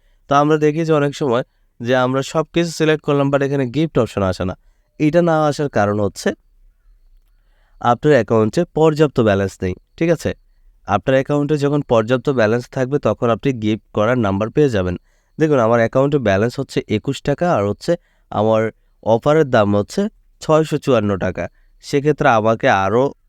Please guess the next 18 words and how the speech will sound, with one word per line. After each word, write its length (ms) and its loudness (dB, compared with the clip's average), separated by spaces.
ভর্তুকি 460 -2
দিতে 220 -2
হবে 220 0
ছয়শো 360 -2
চৌত্রিশ 420 -2
টাকা। 260 -2
এই 140 0
জন্য 280 2
আমাকে 360 0
গিফট 360 -2
অপশন 260 0
না 180 2
দিয়ে 160 0
আমাকে 260 2
দেওয়া 260 2
হয়েছে, 380 0
আহ, 1080 -2
রিচার্জ 840 0